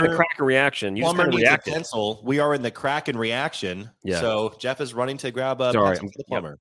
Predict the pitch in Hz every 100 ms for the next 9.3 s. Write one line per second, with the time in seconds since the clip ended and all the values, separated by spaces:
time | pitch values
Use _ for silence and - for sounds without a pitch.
0 | - 107 92 92 85 95 92 95 80 98
1 | 101 110 95 131 127 110 120 - 147 170
2 | 131 113 127 113 117 143 104 85 85 104
3 | 110 113 110 113 101 131 120 85 85 -
4 | 127 - 78 98 101 - 117 160 151 156
5 | 156 147 - 139 131 123 _ _ _ _
6 | 110 110 113 135 127 120 113 - 135 123
7 | 123 110 95 85 85 - 113 107 107 117
8 | - 120 101 107 107 101 101 - 90 104
9 | 95 82 76